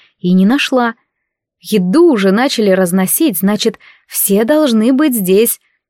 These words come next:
Но где же хоть одна из вчерашних помощниц? Нашла глазами Верату и решила спросить у нее.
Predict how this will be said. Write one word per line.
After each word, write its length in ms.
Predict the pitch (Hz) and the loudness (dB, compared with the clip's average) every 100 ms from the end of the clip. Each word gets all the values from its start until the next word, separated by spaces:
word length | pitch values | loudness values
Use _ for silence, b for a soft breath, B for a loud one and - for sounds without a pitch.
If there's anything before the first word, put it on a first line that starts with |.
| _ - | _ -6
Но 280 | 220 240 214 | -2 0 0
где 280 | 190 240 | -2 -2
же 120 | 233 254 | -2 -4
хоть 320 | - 269 277 | -4 -4 -2
одна 360 | 247 269 311 | 0 0 0
из 80 | 294 | -2
вчерашних 640 | - - 285 294 - 285 - | -6 -8 -4 -4 -2 -4 -2
помощниц? 680 | 311 262 190 - 143 - - _ 202 | -2 0 -2 -6 -8 -10 -20 _ -6
Нашла 400 | 185 - 170 247 | -4 -2 0 0
глазами 440 | 277 226 208 247 | 0 0 0 0
Верату 480 | 254 269 185 175 185 | 0 0 -2 -2 0
и 40 | |
решила 320 | 180 - 233 | 0 0 -2
спросить 420 | 277 285 277 285 302 | -2 -4 -4 -2 0
у 40 | |
нее. 340 | 285 202 180 | 2 2 -2